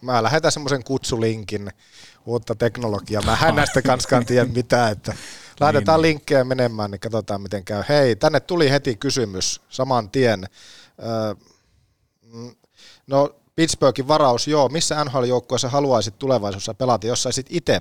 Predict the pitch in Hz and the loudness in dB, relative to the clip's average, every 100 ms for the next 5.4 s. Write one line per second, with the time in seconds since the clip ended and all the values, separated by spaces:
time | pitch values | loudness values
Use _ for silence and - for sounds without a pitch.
0 | - 90 82 - - 87 - - 110 120 | -4 -8 -8 -10 -14 -14 -14 -2 2 2
1 | 120 123 135 139 113 117 131 - 147 139 | 2 0 0 2 2 4 2 2 2 4
2 | 151 151 170 165 170 156 156 175 - 165 | 4 4 4 2 0 2 4 2 4 4
3 | 151 156 180 180 156 143 - 139 107 - | 4 4 4 4 4 4 4 2 0 -2
4 | 85 95 92 - - - 127 117 101 - | -4 -4 -6 -8 -16 -16 -6 -2 -2 -4
5 | 113 - 117 113 | -10 -8 -6 -6